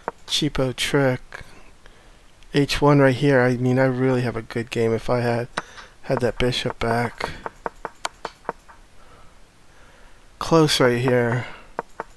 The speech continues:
Now he, he's looking better and better. I'm looking worse and worse. Dang.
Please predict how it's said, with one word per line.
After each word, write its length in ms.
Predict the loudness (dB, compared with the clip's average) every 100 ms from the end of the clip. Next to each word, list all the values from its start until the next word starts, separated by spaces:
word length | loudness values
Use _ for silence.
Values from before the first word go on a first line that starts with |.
| -12 -12 -20 -10 2
Now 240 | 6 6
he, 240 | 6 2 0
he's 400 | 0 0 -2 -6
looking 260 | -4 -2 -2
better 340 | -2 -2 -2
and 140 | -2 -2
better. 480 | -2 0 -2 -4 -8 -12 -12 -12 -12 -20 -20 -20 -20 -4
I'm 120 | 2
looking 320 | 4 4 2 4
worse 320 | 4 2 -2
and 120 | -2
worse. 600 | 0 0 -2 -6 -10 -14 -20 -20 -20 -20 -20 -20 -20 -20 -20 -20 -20 -20 -20 -20 -20 -20 -20 -20 -20 -8
Dang. 640 | -2 -2 0 -2 -4 -6